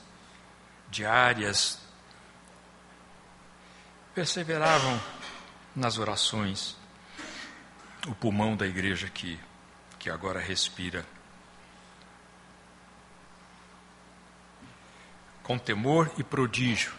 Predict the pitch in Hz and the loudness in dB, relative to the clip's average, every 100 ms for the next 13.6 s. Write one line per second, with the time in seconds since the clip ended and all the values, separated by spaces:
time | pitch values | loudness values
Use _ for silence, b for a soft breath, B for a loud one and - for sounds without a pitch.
0 | - 95 90 98 92 - - - 92 87 | -10 -6 -6 -4 -2 -2 -4 -2 -2 -2
1 | - - - - - - - 104 90 - | -10 -20 -20 -20 -20 -20 -10 -6 -4 -4
2 | - 101 90 - - - - - - - | -2 -2 0 -2 -6 -18 -20 -20 -20 -20
3 | B B B B - 98 110 123 120 131 | B B B B -8 -4 2 2 2 0
4 | 113 120 127 123 - - B B B - | 2 2 2 0 -12 -16 B B B -20
5 | - - 117 113 120 127 117 104 98 85 | -20 -12 -10 -2 -2 0 0 0 -2 -4
6 | 80 - - - - - - - - - | -10 -12 -20 -20 -20 -20 -20 -20 -20 -20
7 | - - - - - - - B B B | -20 -20 -20 -20 -20 -20 -8 B B B
8 | B 175 190 151 139 131 110 110 104 117 | B 6 8 8 8 8 6 2 0 2
9 | 135 - 113 - 117 117 107 117 107 113 | 2 2 2 2 2 0 0 -2 0 4
10 | 117 101 92 - - - B B B B | 4 4 -6 -12 -20 -16 B B B B
11 | B 135 135 - - 220 247 240 - - | B 6 6 0 4 6 6 2 -10 -18
12 | - - 170 - 165 139 160 147 143 - | -8 4 4 6 2 4 2 2 2 2
13 | - 160 156 143 107 | 0 0 0 0 -2